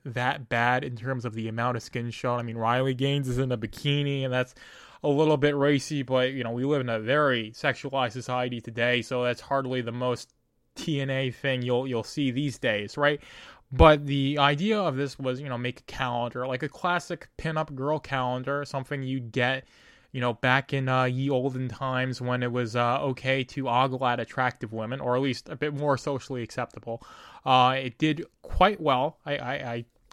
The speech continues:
I guess. Um, it sold a lot, but a lot of people got up in arms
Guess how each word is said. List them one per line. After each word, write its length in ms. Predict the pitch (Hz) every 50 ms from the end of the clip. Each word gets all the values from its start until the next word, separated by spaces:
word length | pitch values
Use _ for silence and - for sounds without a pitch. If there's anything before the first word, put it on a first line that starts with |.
| - -
I 120 | 135 123
guess. 400 | 117 135 127 120 120 - - - - - - - - - _
Um, 220 | 139 127 123 120 123
it 80 | 120
sold 320 | - - 147 139 135 135 127
a 40 |
lot, 340 | 131 127 131 135 135 131 -
but 100 | - 131
a 60 | 127
lot 320 | 127 131 131 143 156 175 175
of 160 | 165 131 -
people 400 | - - 160 151 - 147 143 131
got 320 | 110 - 139 131 131 139
up 200 | 139 131 131 -
in 80 | 139 135
arms 540 | 135 123 127 127 127 131 131 131 123 113